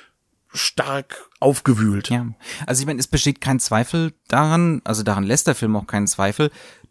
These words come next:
Speaker 2: Jake ist ein stark fehlerhafter Mensch, <laughs> ja, ähm, der extrem unsensibel sein kann, der, wie gesagt, wiederholt fremd geht, der,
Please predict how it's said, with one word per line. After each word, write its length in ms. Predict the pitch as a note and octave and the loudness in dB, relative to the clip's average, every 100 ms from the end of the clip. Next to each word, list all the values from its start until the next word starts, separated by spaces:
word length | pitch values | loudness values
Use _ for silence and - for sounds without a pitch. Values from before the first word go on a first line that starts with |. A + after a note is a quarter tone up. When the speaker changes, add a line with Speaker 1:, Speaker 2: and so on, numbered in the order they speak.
| - | -6
Speaker 2:
Jake 460 | - G2+ C#3+ - - | 0 2 2 -4 -6
ist 300 | A2+ B2+ - - | -2 0 0 -4
ein 360 | F2+ A3+ C3 - | -2 0 0 -4
stark 480 | - G2+ F#2+ C3+ - | -6 -2 0 -2 -6
fehlerhafter 1000 | - G#2 G2+ A#2+ B2 B2+ - C#3+ D3+ D#3 - | -8 -4 0 0 -2 -6 -4 -2 -2 -6 -4
Mensch, 560 | B2+ A#2+ F2+ - - G#2 | 2 2 2 -4 -8 -8
<laughs> 100 | - | -4
ja, 440 | G#2+ B2+ C3 - A#2 | 0 2 2 2 4
ähm, 200 | A#2 A2+ - - _ | 4 0 -4 -20 _
der 440 | A2 G#2 G#2+ G#2+ - _ | 2 4 6 4 0 _
extrem 580 | G#2+ - - - A#2 B2 | -4 -4 -6 2 4 6
unsensibel 640 | C#3+ C#3+ C#3+ C#3 D3 D3 | 8 6 6 2 0 2
sein 260 | C3+ C#3 C3+ | 2 2 0
kann, 240 | C3+ C#3 | 0 2
der, 140 | A#2 G2 | 2 0
wie 100 | G#2 | -2
gesagt, 520 | A2+ G#2 G2+ - - A2 | -4 -4 -4 -6 -16 -12
wiederholt 580 | G#2+ G2+ G2 B2 D3+ D3 | -4 -2 0 2 2 0
fremd 500 | - - - C3+ C3+ | -4 -8 -4 -4 -4
geht, 420 | - B2+ B2 - - | -6 -6 -6 -6 0
der, 260 | G2+ G#2 | 2 2